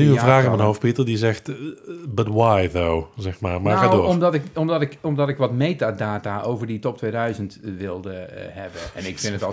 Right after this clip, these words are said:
Speaker 2: <laughs>
Speaker 1: super
Speaker 2: Ja.
Speaker 1: irritant dat, ja, maar ik vind het wel heel irritant dat die lijst helemaal niet
Speaker 2: Dus
Speaker 1: de lijst is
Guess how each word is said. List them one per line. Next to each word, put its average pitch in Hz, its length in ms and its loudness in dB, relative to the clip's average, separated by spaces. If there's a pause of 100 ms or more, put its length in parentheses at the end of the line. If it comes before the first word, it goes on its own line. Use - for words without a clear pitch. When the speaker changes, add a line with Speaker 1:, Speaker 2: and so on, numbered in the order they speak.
Speaker 2:
<laughs> 107 40 -8
Speaker 1:
super 110 260 -2
Speaker 2:
Ja. 117 60 -6
Speaker 1:
irritant 104 560 -4
dat, 98 220 -4
ja, 87 260 -4 (420)
maar - 160 -2
ik 107 100 -2
vind 104 140 -4
het 101 80 -2
wel 101 100 2
heel 123 160 2
irritant 104 460 -2
dat 98 140 -6
die 104 140 -4
lijst 95 340 -4
helemaal 113 200 -4
niet 113 100 -2
Speaker 2:
Dus 120 120 0
Speaker 1:
de 113 100 -4
lijst 104 400 0
is 123 320 -10